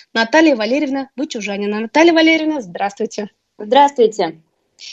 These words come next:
Speaker 1: Так, ну что, начнем с какой-то статистики по гастроколоноскопиям, либо не будем это трогать, потому что их очень и очень-очень много проводится круглосуточно, и что-то действительно выявляется.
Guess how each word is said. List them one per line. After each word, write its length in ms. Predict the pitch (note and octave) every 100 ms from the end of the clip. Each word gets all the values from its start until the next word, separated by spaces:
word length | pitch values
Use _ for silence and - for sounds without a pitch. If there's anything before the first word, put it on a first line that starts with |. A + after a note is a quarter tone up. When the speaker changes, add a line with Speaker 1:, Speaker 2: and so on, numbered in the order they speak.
| -
Speaker 1:
Так, 240 | C4+ G#3+ -
ну 280 | D4+ G#4+ A4
что, 240 | - E4
начнем 400 | B3 B3 - F#4
с 60 | E4+
какой-то 360 | D4+ D#4 E4+
статистики 720 | E4 E4+ E4+ G4+ G#4+ D#4+ - C4
по 160 | B3+
гастроколоноскопиям, 1120 | B3 B3 C4 B3+ A#3 B3 B3+ A#3 C4 A#3+ A3
либо 280 | B3 E4 E4
не 100 | E4+
будем 340 | D4 E4 C4+
это 180 | B3+ C4
трогать, 400 | C4 F4+ E4+ -
потому 300 | A3+ A#3 B3
что 160 | C#4 C#4+
их 200 | C4 -
очень 440 | F#3 D4+ - A#3
и 40 | A#3
очень-очень 600 | C4+ C4 A3+ A#3 - A3+
много 220 | A#3+ G#3+
проводится 580 | G#3+ A3 F4 D4+ - G#3+
круглосуточно, 920 | A3 G#3 A#3 A#3 F4+ D#4+ - A3 - - - -
и 60 |
что-то 240 | - C4+ A#3+
действительно 480 | B3 - B3+ A#3
выявляется. 600 | A3 A#3+ C#4 F4+ F4 A#3